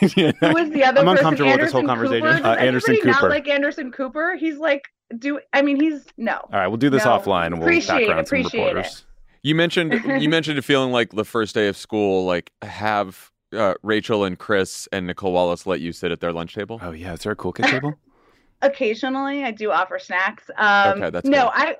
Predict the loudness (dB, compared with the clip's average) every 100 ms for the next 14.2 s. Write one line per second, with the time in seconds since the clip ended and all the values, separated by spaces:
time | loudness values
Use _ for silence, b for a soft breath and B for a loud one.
0 | -6 -4 -2 -2 -4 -2 -2 -2 -6 -8
1 | -12 _ _ _ -6 -2 2 2 0 -8
2 | -14 -2 2 2 0 -4 -4 -2 0 0
3 | 0 -2 0 0 0 -6 -12 -10 -6 -2
4 | -2 -2 -2 -6 -2 -2 0 -4 -8 -2
5 | 0 2 0 0 2 2 0 -4 -8 -2
6 | 0 0 0 -4 -10 b b -6 -2 -2
7 | -2 _ -20 _ -8 -6 -2 -2 2 2
8 | 4 2 0 -6 -2 -2 -2 0 0 0
9 | -2 -2 -4 -8 -4 -2 -2 -4 -2 0
10 | 2 0 -6 -6 -4 -4 -4 -6 -4 -4
11 | -2 0 0 0 -2 0 0 0 0 0
12 | -6 -6 -8 -8 -2 0 2 2 0 -2
13 | -2 -6 -6 -6 -6 -8 -10 -4 -2 -4
14 | -6